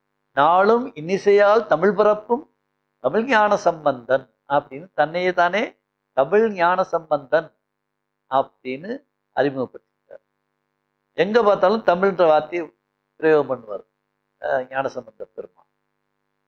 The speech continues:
ஓகேங்களா? அவங்களும் தமிழை தான் விரும்பினாங்க.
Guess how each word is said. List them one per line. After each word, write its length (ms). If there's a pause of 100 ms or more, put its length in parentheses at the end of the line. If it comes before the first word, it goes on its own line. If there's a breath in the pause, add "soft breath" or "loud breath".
(400)
ஓகேங்களா? 720 (560)
அவங்களும் 400
தமிழை 360
தான் 340 (140)
விரும்பினாங்க. 440